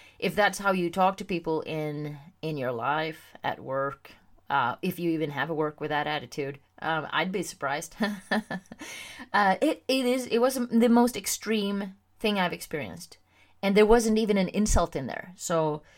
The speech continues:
uh, g-, guys, you're, you're listening. Whew. If you have people in your life who talk to you in a way that you don't appreciate, this lady was, like,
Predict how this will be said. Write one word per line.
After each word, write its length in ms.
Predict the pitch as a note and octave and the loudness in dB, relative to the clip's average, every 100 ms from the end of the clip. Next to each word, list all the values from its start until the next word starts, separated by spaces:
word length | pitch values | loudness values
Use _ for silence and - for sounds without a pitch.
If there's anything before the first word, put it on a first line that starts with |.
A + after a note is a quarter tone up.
| - - - | -20 -20 -6
uh, 420 | E3+ F3+ F3 E3 C#3+ | -2 0 0 0 -2
g-, 400 | - D3+ D3+ B2 | -6 -6 -6 -6
guys, 480 | C#3+ E3+ F#3+ - - | 0 2 2 0 -4
you're, 480 | A#2+ D#3 F3 F3+ | -6 -6 -2 -2
you're 240 | E3+ F#3 F3 | -2 -2 0
listening. 540 | F#3 F#3 F#3+ D#3+ C3+ - _ _ _ _ _ _ _ _ - - | -2 -2 -2 -2 -4 -12 _ _ _ _ _ _ _ _ -20 4
Whew. 920 | D4+ D#4+ C#4+ B3+ A#3+ G#3+ F#3+ E3 D3+ C#3+ C3+ - - - - _ - - - | 6 6 6 4 2 2 0 -4 -8 -12 -18 -20 -20 -20 -20 _ -20 -20 -18
If 160 | - | -6
you 100 | G#3 A3+ | 2 2
have 120 | G3 | 10
people 260 | F#3+ F#3 | 10 10
in 100 | E3 | -2
your 140 | D#3+ D3+ | -2 -2
life 200 | D3+ D#3 | -4 -4
who 80 | D3+ | -10
talk 360 | - D3 C#3+ | -8 -6 -6
to 100 | - | -6
you 80 | D3 | -6
in 100 | C#3+ | -6
a 80 | C#3 | -8
way 80 | D3 | -8
that 180 | C3 E3 | -8 -8
you 60 | |
don't 200 | D3+ C3+ | -8 -8
appreciate, 580 | B2+ C#3 - D3+ E3 - - _ _ _ _ _ _ _ _ _ | -8 -10 -6 -6 -6 -10 -20 _ _ _ _ _ _ _ _ _
this 260 | C#3 F3 - | -6 -6 -2
lady 220 | D#3+ C#3+ | -4 -4
was, 180 | G#2 - | -8 -10
like, 240 | C3+ - | -12 -12